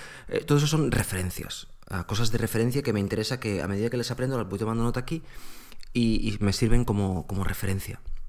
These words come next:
Bien, pues lo dicho, tenemos procesos flow, procesos operación y procesos referencia. Ah,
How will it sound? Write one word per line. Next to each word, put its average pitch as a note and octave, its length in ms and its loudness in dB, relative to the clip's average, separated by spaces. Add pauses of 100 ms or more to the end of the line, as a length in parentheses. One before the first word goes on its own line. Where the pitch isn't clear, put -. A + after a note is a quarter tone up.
(800)
Bien, D#3+ 320 6
pues G#2 320 0
lo A#2 120 4
dicho, B2 320 2 (600)
tenemos D3+ 400 4
procesos B2+ 400 0
flow, G3+ 440 4
procesos A#2 360 2
operación G3 500 2
y B2 120 2
procesos A#2+ 340 8
referencia. F#2+ 540 -2 (680)
Ah, A2 460 2